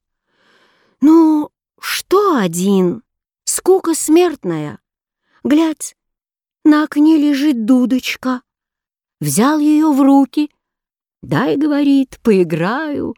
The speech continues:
от скуки". Только свистнул, выскакивает хромой да кривой.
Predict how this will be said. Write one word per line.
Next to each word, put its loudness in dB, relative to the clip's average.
от -2
скуки". -4
Только -4
свистнул, -4
выскакивает -2
хромой 0
да 0
кривой. -4